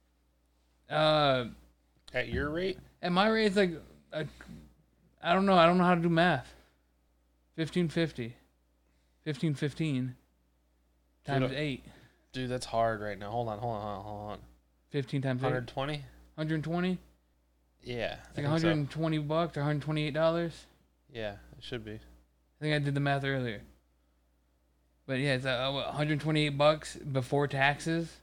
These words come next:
Speaker 2: Yeah.
Speaker 1: And then, you know, before union fees and fucking insurance is ripped out of that motherfucker.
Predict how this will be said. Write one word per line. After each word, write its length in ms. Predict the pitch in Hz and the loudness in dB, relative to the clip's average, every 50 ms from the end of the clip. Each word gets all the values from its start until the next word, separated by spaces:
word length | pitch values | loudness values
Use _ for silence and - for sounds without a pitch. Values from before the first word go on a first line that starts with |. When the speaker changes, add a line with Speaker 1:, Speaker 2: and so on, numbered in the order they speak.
| _ _ - | _ _ -6
Speaker 2:
Yeah. 240 | 123 120 113 107 107 - - - - _ _ _ _ _ _ _ _ _ _ _ _ _ | 0 0 0 0 0 -4 -12 -20 -20 _ _ _ _ _ _ _ _ _ _ _ _ _
Speaker 1:
And 160 | - 135 139 143 | -2 0 2 4
then, 220 | 143 147 147 147 | 4 4 4 4
you 100 | 147 143 | 2 2
know, 60 | 143 | 2
before 680 | 139 131 131 123 - 151 147 147 147 143 143 139 131 - - - _ | 2 0 -2 -2 2 4 6 6 8 8 6 6 4 0 -6 -12 _
union 500 | 127 127 143 156 165 165 165 160 160 151 | 0 4 6 6 8 8 8 6 6 4
fees 560 | 135 - - 160 160 160 160 160 156 143 139 139 | 0 0 0 0 2 4 4 4 2 2 2 2
and 240 | 131 123 120 123 - - - _ _ _ _ | 2 2 0 -2 -4 -8 -16 _ _ _ _
fucking 380 | 165 156 143 - 131 127 123 - | 0 0 0 0 -4 -8 -8 -4
insurance 720 | 170 170 170 165 156 - - - 170 165 160 160 151 143 | -2 0 2 2 2 0 2 2 4 4 4 2 2 0
is 160 | 151 143 - | -2 0 2
ripped 220 | 165 165 156 - 165 | 2 2 2 4 4
out 180 | 160 160 160 | 4 4 4
of 60 | 160 160 | 4 2
that 180 | 160 156 160 | 2 2 2
motherfucker. 760 | 165 165 160 160 151 151 165 165 165 160 175 175 170 170 160 | 2 0 0 0 -4 2 4 4 4 4 2 0 0 0 -2